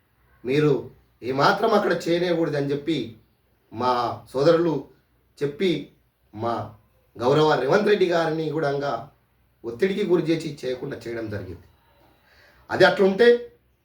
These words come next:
ఈరోజు మాకు మా మాదిగ జాతి గర్వించదగ్గంగా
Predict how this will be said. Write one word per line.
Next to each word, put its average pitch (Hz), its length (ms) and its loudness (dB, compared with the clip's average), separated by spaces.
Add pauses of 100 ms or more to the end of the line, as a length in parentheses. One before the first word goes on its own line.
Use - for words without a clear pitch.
(1300)
ఈరోజు 233 360 6 (840)
మాకు 160 400 2 (400)
మా 117 100 -8 (120)
మాదిగ 120 280 -6 (140)
జాతి 123 300 -6 (920)
గర్వించదగ్గంగా 156 1040 2